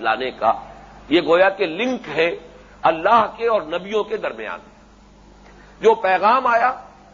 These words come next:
جو وحی آئی، اس کا ریکارڈ کتابوں کی شکل میں، چاہے وہ تورات تھی،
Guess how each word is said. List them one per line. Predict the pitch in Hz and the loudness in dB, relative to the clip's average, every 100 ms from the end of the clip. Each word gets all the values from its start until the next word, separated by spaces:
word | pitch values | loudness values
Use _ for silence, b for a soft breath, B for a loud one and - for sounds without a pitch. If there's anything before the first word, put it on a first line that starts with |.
| - 127 | -16 -6
جو | 160 | -2
وحی | 151 185 240 | 0 0 0
آئی، | 214 233 240 | 2 0 0
اس | |
کا | - 220 | 0 0
ریکارڈ | 202 - 220 254 254 | 0 0 2 2 -2
کتابوں | 190 185 170 151 | -10 -4 -4 -4
کی | 131 | -14
شکل | 123 110 95 | -18 -16 -18
میں، | - - - - | -18 -20 -20 -4
چاہے | 123 139 | 0 2
وہ | 135 | 0
تورات | - 127 131 160 - | 0 2 4 2 0
تھی، | 165 | -12